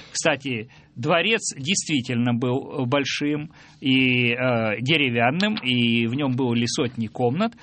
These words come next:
но, тем не менее, Большой дворец — это н-, не здание, это совокупность, э, дворцов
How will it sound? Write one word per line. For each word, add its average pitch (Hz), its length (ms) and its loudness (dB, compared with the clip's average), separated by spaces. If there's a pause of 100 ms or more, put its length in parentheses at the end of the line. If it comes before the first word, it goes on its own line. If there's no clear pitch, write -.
(220)
но, 156 200 0
тем 170 220 -2
не 165 80 -2
менее, 151 300 0
Большой 151 340 0
дворец — 139 520 0
это 139 260 -2
н-, 147 360 -4 (300)
не 170 440 2 (120)
здание, 123 760 -2 (380)
это 185 400 0
совокупность, 135 1080 -4
э, 113 400 -8
дворцов 135 520 0